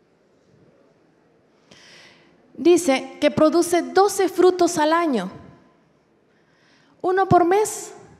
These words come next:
Qué interesante. Aquí tenemos temporadas, pero este cada mes cambia. "Y las hojas del árbol son para salud de las naciones". Todavía no tenemos acceso a ese árbol, pero sí tenemos esta señal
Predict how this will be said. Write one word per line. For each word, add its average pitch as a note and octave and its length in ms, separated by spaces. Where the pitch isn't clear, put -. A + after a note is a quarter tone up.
Qué F4 80
interesante. F4 800
Aquí C4+ 200
tenemos E4+ 320
temporadas, D#4 760
pero D#4 140
este F#4 220
cada F4+ 260
mes E4+ 240
cambia. D#4 520
"Y D4+ 100
las C#4+ 300
hojas G4+ 260
del E4+ 160
árbol C#4 300
son D4 340
para B3 200
salud B3+ 440
de A#3 160
las G#3+ 180
naciones". F#3+ 680
Todavía E4+ 400
no F#4+ 140
tenemos F4+ 460
acceso D#4+ 400
a D4+ 60
ese C#4 200
árbol, G3 420
pero D4+ 120
sí F4+ 120
tenemos F4+ 580
esta E4+ 300
señal D#4 500